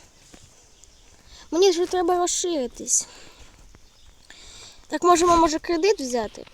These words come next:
А, ні, ще ж це ось не повернув, двохтисячний. Як ви бачите, ось ось оплачую все частинами.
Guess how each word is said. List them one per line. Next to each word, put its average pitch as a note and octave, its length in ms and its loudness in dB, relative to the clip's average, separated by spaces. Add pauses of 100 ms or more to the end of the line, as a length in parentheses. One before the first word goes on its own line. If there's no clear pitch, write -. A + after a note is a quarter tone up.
(280)
А, D4+ 140 2
ні, C#4+ 300 4
ще E4+ 180 0
ж - 80 0 (120)
це G4+ 200 4
ось D4+ 180 4
не C#4 100 0
повернув, C4 500 0
двохтисячний. B3 800 -8 (440)
Як - 120 -6
ви D#4+ 80 -2
бачите, D#4 400 2
ось C#4+ 220 0
ось D4+ 260 0 (280)
оплачую C4+ 600 2
все C4 240 -2
частинами. F4+ 680 -4